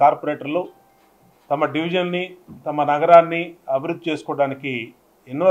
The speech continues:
రకాలుగా వాళ్ళు ఎన్నో ఆశలతో రాజకీయాల్లోకి అడుగుపెట్టి కార్పొరేటర్లకు ఎన్నికైనాక ఆ రోజు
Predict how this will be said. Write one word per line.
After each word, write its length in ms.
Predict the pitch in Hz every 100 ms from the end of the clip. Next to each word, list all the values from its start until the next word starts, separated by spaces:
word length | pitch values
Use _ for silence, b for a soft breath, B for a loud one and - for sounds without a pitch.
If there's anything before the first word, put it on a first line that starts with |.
| 170
రకాలుగా 460 | - 156 151 143 123 - - _ - _ _ _ _ _ -
వాళ్ళు 280 | 139 143 127 127 - 127
ఎన్నో 180 | 143 156 131
ఆశలతో 420 | 156 175 160 175 127 - 135
రాజకీయాల్లోకి 560 | 135 - 160 147 143 131
అడుగుపెట్టి 400 | 139 135 135 151 143
కార్పొరేటర్లకు 600 | 139 - 151 135 139 127
ఎన్నికైనాక 480 | 123 139 131 127 127 196 _ _ _ _ _ _ _ _ _ _
ఆ 100 | 135 165
రోజు 240 | 202 196